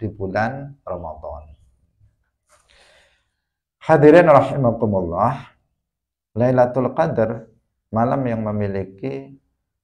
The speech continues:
eh, keagungan. Eh, Qadar itu artinya keagungan. Nah, malam yang memiliki keagungan yang luar biasa karena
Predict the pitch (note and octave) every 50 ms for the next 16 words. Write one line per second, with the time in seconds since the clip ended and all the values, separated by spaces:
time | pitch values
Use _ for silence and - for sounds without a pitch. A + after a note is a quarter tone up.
0 | _ _ - F2 F#2 G2 - - B2 - - A2 - - - A2 G2 F#2 F2 E2+
1 | - - F#2+ - _ _ _ _ _ _ _ _ _ _ _ _ _ - G2 F#2
2 | - - - A#2 A#2+ A#2+ F2 A2 G#2+ G#2 A2+ A2+ G2+ - - A2+ G#2 G2+ G2 G2+
3 | - G#2 G2 G#2 A2+ A2+ A2+ - G#2+ - - F#2+ - - - G2 F2+ E2+ F2+ G2+
4 | A#2 B2+ C3 - _ _ _ _ _ _ _ _ _ _ _ _ _ _ _ _
5 | - F2+ F2 G2+ A2+ A2+ A#2 B2+ C3+ C3+ C3 A#2+ A#2 A#2 A#2 A2 A2 A2 G#2+ G#2+
6 | G#2+ G#2 G#2+ A#2+ C3+ C3+ C#3+ D3 D3 - - _ - A#2 A2 G#2+ G#2 G#2 - -
7 | A2 A2+ A#2 A#2 A2 G#2 F#2+ F#2+ F#2+ F#2+ F#2+ G2 F#2+ F2 - - - F#2+ G2 F2
8 | E2+ E2+ - - - A#2 A#2 C3 - D#3 _ _ _ _ _ _ _ _ _ -
9 | A2 G#2 G#2 G#2 G#2 G#2 G#2+ A2 B2 C3+ - D2+ -